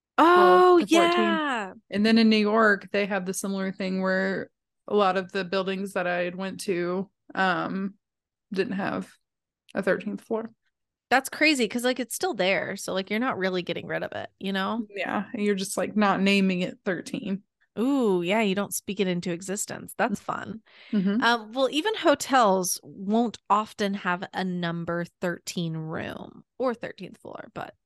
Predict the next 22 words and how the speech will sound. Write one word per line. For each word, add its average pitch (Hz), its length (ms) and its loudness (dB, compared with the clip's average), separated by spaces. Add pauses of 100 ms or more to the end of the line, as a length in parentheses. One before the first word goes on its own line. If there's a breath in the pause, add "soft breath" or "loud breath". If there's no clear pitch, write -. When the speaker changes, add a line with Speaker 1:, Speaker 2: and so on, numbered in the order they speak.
(220)
Speaker 1:
also 233 240 -8
a - 80 2
thirteenth 185 400 -6
Speaker 2:
Mm. 165 40 -14
Speaker 1:
room. 214 400 -12 (680 soft breath)
So - 160 0
Speaker 2:
Hmm. 320 80 4
Speaker 1:
let's - 260 0 (220)
transition 226 1200 2 (100)
to 233 100 -2
the 196 120 0
day 160 400 -2
of - 120 -6
Friday. 262 800 2 (240)
Do 208 80 -4
you 220 80 0
consider 233 380 0
Friday 214 400 0
to 240 80 -4
be 247 80 -4
unlucky, 247 400 -6
Sav? 262 320 -6